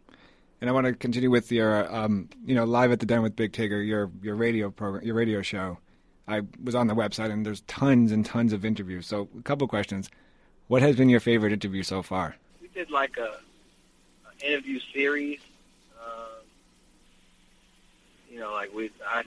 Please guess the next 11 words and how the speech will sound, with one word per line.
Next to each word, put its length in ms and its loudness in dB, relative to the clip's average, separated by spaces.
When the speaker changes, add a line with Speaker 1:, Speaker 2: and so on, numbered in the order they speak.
Speaker 2:
sat 240 -10
down 260 -4
with 220 -12
Jay, 680 -8
and 100 -20
I 600 -20
think 140 -12
it 40 -4
was 180 -6
Jay 380 -2
Diddy 440 -6